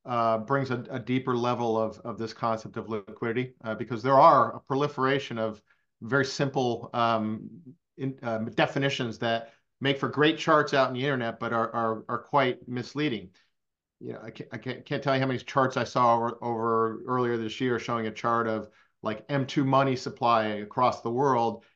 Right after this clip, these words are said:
and plotting it, uh, on a chart with the S and P five hundred. And there, you know, over the summer, there was this jaw that opened up, basically implying that one or the other had to give. Either liquidity had to, uh,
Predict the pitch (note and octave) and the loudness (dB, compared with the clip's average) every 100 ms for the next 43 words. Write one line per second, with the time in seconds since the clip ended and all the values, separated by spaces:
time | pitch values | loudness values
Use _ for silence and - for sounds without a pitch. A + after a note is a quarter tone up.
0 | _ A2+ A2+ A2 A2+ A2 G#2 _ C#3+ B2 | _ -4 -2 0 -2 -6 -10 _ 4 4
1 | B2 A#2+ A#2+ - A#2+ A#2 A2+ A2 G#2 - | 4 -2 -4 -8 -2 -2 -2 -4 -6 0
2 | A#2+ A2 A2+ A2 A2+ A2+ G#2+ A2 G#2+ G#2 | 0 0 -2 -2 -4 -6 -10 -8 -4 -4
3 | A#2+ A3 B2+ A#2+ - _ _ _ _ A#2+ | 0 2 2 -2 -10 _ _ _ _ -4
4 | A#2+ A#2 A#2 A2+ A#2 A#2 A2+ A2 C3 A2+ | -2 -2 -2 -2 -2 0 -2 -4 -8 -8
5 | A2 A#2 A#2 G2+ C#3 B2 A2 G#2+ A2 G#2+ | -6 -6 -6 -2 0 0 -2 -4 -4 -10
6 | - _ - _ _ _ - C#3+ C#3+ C#3 | -12 _ -20 _ _ _ -2 2 4 4
7 | A2 A2+ A#2 A2+ B2+ G#2+ - _ _ - | 2 -4 -4 -2 0 -2 -6 _ _ -2
8 | C3 C3 B2+ A2 B2+ B2 A#2+ A#2 A#2 A2+ | 0 0 -2 -4 0 0 0 -2 0 0
9 | - _ _ - B2+ D3+ D3 C3 C3+ C3+ | -2 _ _ 0 6 6 6 4 4 4
10 | B2+ C3 A#2+ A#2 A#2+ G#2+ A#2 A2 A2+ A2+ | 2 0 -2 0 0 0 -4 -4 -6 -4
11 | C3+ B2 A#2+ A#2+ A#2+ A2+ A#2+ A#2 A2+ A2 | 0 0 2 0 -2 -2 0 0 -2 -6
12 | - _ - G#2+ G#2+ G#2 | -18 _ -2 0 0 -2